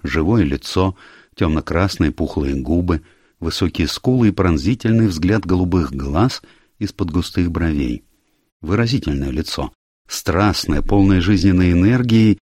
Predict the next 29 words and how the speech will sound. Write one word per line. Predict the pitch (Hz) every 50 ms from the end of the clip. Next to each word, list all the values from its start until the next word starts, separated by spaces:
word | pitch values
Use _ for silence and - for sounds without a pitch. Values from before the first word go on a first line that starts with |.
| _ _ - -
лицо, | 87 92 90 - - - - - 123 135 139
которому | - - - 104 - - - - 135 135 131 135 127 123 117
были | 110 101 113 120 117 117
ведомы | 80 80 90 113 110 107 107 110 110 104
страдания. | - - 101 104 104 104 104 101 90 80 73 73 71 69 65 - - - - - - - - _ _ _ _ _ _
Или | - 95 90 87
оно | 85 76 76
всегда | 73 - - - 67 76 95 120
будет | 120 113 117 110 110 98
знать | 95 104 107 101 -
страдания, | - - 107 101 92 95 95 92 87 87 85 80 78 76 _ _ _ _ _ - - _
но | - 92 90
которое | - 85 - 113 107 107 95
никогда | 95 98 95 - 90 80 73 80 85 117 120
не | 123 117 110
научится | 98 87 78 71 67 69 95 120 120 - - 120 107 - - - 113
с | - - -
ними | 76 76 78 76 78
мириться. | 82 85 87 90 85 76 67 - - - - 71 - _ _ _ _ _ _ _ _ _ _ _
Такие | - 90 - - 170 170 160
женщины | 127 143 156 147 - - 139 123 87
борются | 69 67 90 120 131 131 139 - - - 143 131 117 - - - - _ _ _ _ _ _ -
и | 104
стоят | 104 - - 120 113 107 101 92 -
на | 113 107
своем | - - 104 98 87 87 87
до | 87 90
конца. | - 92 92 95 - - 73 62 - _ _ _ _ _ _ _ _ _ _ -
Интересно, | 92 87 - 104 92 85 73 - - 69 64